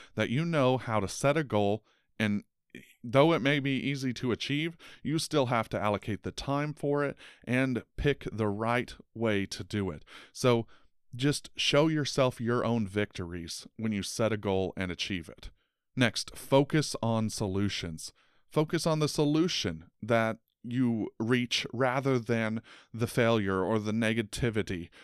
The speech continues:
Focus on the solution instead of the problem. We're all gonna face problems, but the coolest thing about it is that we get to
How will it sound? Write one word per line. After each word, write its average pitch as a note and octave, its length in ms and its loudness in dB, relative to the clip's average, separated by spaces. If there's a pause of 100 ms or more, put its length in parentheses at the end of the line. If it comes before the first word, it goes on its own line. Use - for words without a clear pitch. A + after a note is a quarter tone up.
(100)
Focus D#3 540 0 (580)
on B2 420 0 (140)
the A2 140 0
solution A#2+ 640 0
instead G#2+ 560 -2
of G#2 140 -4
the G#2+ 80 -4
problem. A#2 600 -4 (220)
We're B2 160 2
all C#3+ 140 4
gonna C3+ 200 2
face A#2 360 0
problems, - 640 -8 (120)
but A#2+ 160 2
the A2+ 100 -2
coolest D3+ 480 0
thing B2+ 180 2
about G2+ 340 0
it G#2+ 160 2
is F#2+ 120 -4
that G2+ 200 0
we B2+ 280 -6
get A#2+ 380 -2
to G2+ 420 -4